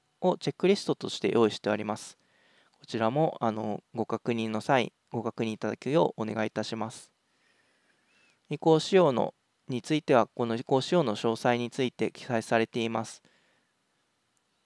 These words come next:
より詳細な内容をご覧いただきたい、あの、ご確認いただきたい場合は、こちらをご参照ください。アイテムタイプのマッピング表、こちらはそのジャイロクラウドエコツーのプロパティがジャイロクラウドエコスリーどのように変換されているかを示した表となっております。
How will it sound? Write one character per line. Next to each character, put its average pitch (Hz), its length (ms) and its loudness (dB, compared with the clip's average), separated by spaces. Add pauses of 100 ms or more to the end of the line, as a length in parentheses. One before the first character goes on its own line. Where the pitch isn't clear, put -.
(580)
よ 143 100 0
り 143 120 4
詳 147 160 2
細 151 240 4
な 160 100 2
内 156 200 2
容 170 180 6
を 160 40 2
ご 131 120 4
覧 123 160 6
い 123 60 -6
た 131 120 4
だ 123 100 4
き - 80 -10
た 131 160 4
い、 117 180 4
あ 120 120 2
の、 110 120 -4
ご 113 120 0
確 123 220 -6
認 123 80 -2
い 117 40 -8
た 123 120 0
だ 117 100 2
き - 100 -16
た - 180 2
い 113 60 6
場 117 100 2
合 143 100 2
は、 165 40 0
こ - 220 -8
ち - 100 0
ら 127 60 6
を 135 40 4
ご 117 100 -4
参 107 200 -2
照 113 160 -2
く - 120 -4
だ 110 100 0
さ 107 200 0
い。 - 100 -8 (1800)
ア 160 60 6
イ 175 60 2
テ 190 120 2
ム 190 80 0
タ 196 120 8
イ 180 40 8
プ - 100 -6
の 120 60 -4
マ 110 120 0
ッ - 100 -16
ピ 120 100 0
ン 117 60 -2
グ 113 160 -8
表、 117 100 2
こ 131 100 -2
ち - 120 -4
ら 147 100 8
は 170 140 8
そ 156 140 -4
の 117 80 -6
ジ 131 80 0
ャ 139 80 6
イ - 20 4
ロ 156 60 2
ク 170 100 2
ラ 151 80 6
ウ 120 60 2
ド 90 40 0
エ 87 40 -2
コ 135 120 -4
ツ 139 300 0
ー - 40 -8
の 151 120 -2
プ - 140 -4
ロ 151 60 0
パ 165 140 0
テ - 140 -4
ィ - 20 0
が 165 140 2
ジ 156 80 2
ャ 165 80 4
イ 175 40 4
ロ 180 60 0
ク - 120 0
ラ 185 120 8
ウ 180 40 6
ド 175 120 2
エ 170 60 0
コ - 100 -6
ス 175 140 -2
リ 160 80 2
ー - 20 -4
ど - 140 -6
の 185 80 0
よ 190 60 2
う - 20 0
に 160 80 -2
変 147 140 -2
換 147 120 0
さ 151 140 0
れ 151 100 2
て 151 120 0
い 143 40 2
る 143 60 -2
か 175 140 2
を 180 40 2
示 120 240 -4
し - 60 -6
た 160 60 0
表 127 260 0
と 147 80 -4
な 135 120 -2
っ - 40 -8
て - 120 -8
お 107 40 -2
り 107 80 -6
ま 113 140 -8
す。 - 180 -20